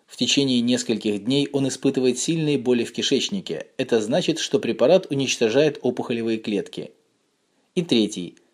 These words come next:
Человек стирает кожу на заднице, с энтузиазмом занимаясь сексом на грубом ковре. Что общего между всеми этими людьми? Их боль кажется не такой уж мучительной. «Для меня война окончена»,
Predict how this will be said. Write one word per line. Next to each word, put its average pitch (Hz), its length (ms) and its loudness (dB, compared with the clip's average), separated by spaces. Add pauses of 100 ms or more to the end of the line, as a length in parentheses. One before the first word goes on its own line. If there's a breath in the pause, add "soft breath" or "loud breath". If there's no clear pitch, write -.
(140)
Человек 127 400 4
стирает 120 460 4
кожу 120 300 2
на 110 120 2
заднице, 120 640 2 (180 soft breath)
с - 120 -8
энтузиазмом 156 600 2
занимаясь 123 480 2
сексом 151 480 0
на 131 120 0
грубом 104 360 0
ковре. 95 440 -4 (1040)
Что - 320 6
общего 180 420 6
между 123 300 0
всеми 160 300 0
этими 147 380 -2
людьми? 143 480 -2 (640)
Их 104 260 0
боль 151 340 2 (160)
кажется 160 440 2
не 131 120 0
такой 113 300 4
уж 107 120 -2
мучительной. 101 720 -2 (480)
«Для 110 180 0
меня 147 260 4
война 113 400 4
окончена», 101 680 -2